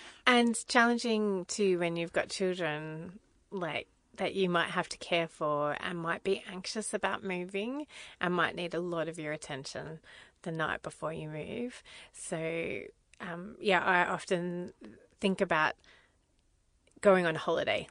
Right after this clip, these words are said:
Like, what would you pack to go on holiday? And can you be doing takeaway the night before you move and the night that you move in,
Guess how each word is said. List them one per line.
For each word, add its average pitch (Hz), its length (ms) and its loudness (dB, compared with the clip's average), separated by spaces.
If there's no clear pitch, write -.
Like, 185 180 0
what 208 160 10
would 202 160 0
you 196 80 -4
pack - 300 2
to 190 120 -4
go 160 160 -6
on 160 140 -6
holiday? - 840 -8
And 175 200 -6
can 180 180 -4
you 170 100 -2
be 165 160 -2
doing 165 340 -6
takeaway 202 640 -2
the 170 80 -8
night - 280 -4
before 165 280 -8
you 151 120 -6
move 160 360 -6
and 156 120 -10
the 156 80 -8
night 165 320 -8
that 202 100 -12
you 185 120 -8
move 170 280 -6
in, 165 400 -10